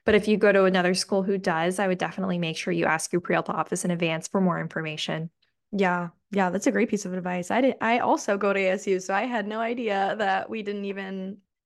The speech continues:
Speaker 2: we don't even look at
Speaker 1: Yeah.
Speaker 2: those committee letters there,
Speaker 1: You know,
Speaker 2: but
Speaker 1: Natalie, they've changed so much in the last two years. Like, I
Speaker 2: <laughs>
Speaker 1: keep getting
Speaker 2: Yeah.
Speaker 1: emails from them about, like, now they're doing a pre-health application boot camp.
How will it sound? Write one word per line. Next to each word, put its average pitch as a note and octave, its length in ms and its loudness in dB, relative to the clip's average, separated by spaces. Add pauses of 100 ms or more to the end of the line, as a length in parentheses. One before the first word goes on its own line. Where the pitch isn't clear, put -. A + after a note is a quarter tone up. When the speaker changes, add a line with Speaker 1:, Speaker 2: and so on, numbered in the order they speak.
(100)
Speaker 2:
we G3 120 -2
don't G3 180 0
even C#4+ 160 4
look D#4+ 160 6
at A3 80 4
Speaker 1:
Yeah. F#3+ 60 4
Speaker 2:
those - 120 -2
committee - 260 -8
letters - 360 -4
there, - 320 -8
Speaker 1:
You D#4 60 4
know, E4+ 140 8
Speaker 2:
but D#4+ 80 2
Speaker 1:
Natalie, D4+ 640 6
they've D4 340 6
changed B3+ 380 2
so B3+ 220 2
much F#3 300 2
in B3+ 80 0
the B3 40 2
last B3+ 280 2
two C4+ 120 0
years. C4 360 6
Like, C#4+ 120 6
I C4+ 60 6
Speaker 2:
<laughs> - 0 -
Speaker 1:
keep C4+ 100 -8 (120)
getting A4 240 8
Speaker 2:
Yeah. G#3+ 160 6
Speaker 1:
emails B3+ 320 6
from D4 180 4
them C#4 220 6
about, G3+ 460 6 (340)
like, A#3 160 4
now A3 160 8
they're C4 120 4
doing A#3 260 6
a G#3 40 2
pre-health G#3+ 380 4
application G3+ 640 2
boot F3 240 2
camp. A3+ 400 4